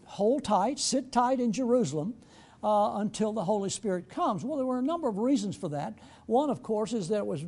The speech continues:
it was approaching Pentecost, the Feast of Pentecost.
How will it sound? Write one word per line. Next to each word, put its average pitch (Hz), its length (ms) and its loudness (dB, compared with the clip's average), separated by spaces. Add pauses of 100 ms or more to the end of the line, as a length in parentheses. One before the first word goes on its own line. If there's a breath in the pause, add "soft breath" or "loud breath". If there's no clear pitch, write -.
(100)
it 226 100 0
was 196 140 -6
approaching 262 460 0
Pentecost, 220 880 -2 (440 soft breath)
the 180 80 -6
Feast 226 360 0
of 233 240 -2 (160)
Pentecost. 208 760 -2